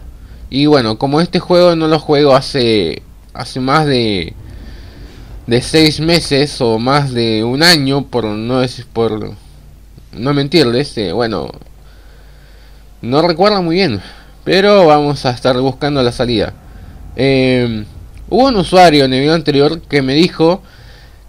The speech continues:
que yo este juego ya lo había jugado y ya lo había subido a mi canal. Este, no, no lo subí nunca a este juego. Esta es la primera vez que lo estoy grabando y subiendo a mi canal.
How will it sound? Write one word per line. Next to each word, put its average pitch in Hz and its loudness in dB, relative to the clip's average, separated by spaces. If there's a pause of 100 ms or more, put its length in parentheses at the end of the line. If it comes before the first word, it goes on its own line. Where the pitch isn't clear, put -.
(140)
que 135 2
yo 180 2
este 202 0
juego 196 2
ya 180 0
lo 175 4
había 170 4
jugado 131 4
y 139 -2
ya 139 0
lo 143 2
había 151 2
subido 131 2 (320)
a - -10
mi 113 -6
canal. 120 -2 (1080)
Este, 123 0
no, 147 2
no 156 2
lo 175 2
subí 156 2
nunca 156 0
a 113 4
este 120 -4
juego. 113 2
Esta 139 2
es 139 2
la 120 2
primera 135 0
vez 143 2
que 143 -2
lo 127 0
estoy 135 -4
grabando 135 2
y 135 -2
subiendo 127 -2
a - -2
mi 107 -6
canal. 120 -4